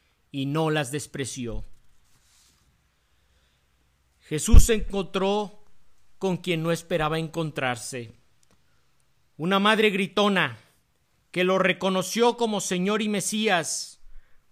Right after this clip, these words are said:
con energía para caminar detrás de él, con la humildad para arrodillarse delante de él y con la astucia para contestarle y conseguir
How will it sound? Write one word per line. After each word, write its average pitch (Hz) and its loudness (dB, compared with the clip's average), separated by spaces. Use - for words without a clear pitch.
con 202 0
energía 214 0
para 220 0
caminar 208 2
detrás 208 0
de 214 2
él, 196 -6
con 233 4
la 226 8
humildad 220 6
para 220 2
arrodillarse 202 2
delante 214 0
de 214 0
él 226 -6
y 202 -2
con 214 0
la 202 4
astucia 165 -4
para 160 -2
contestarle 170 -2
y 190 -6
conseguir 151 -2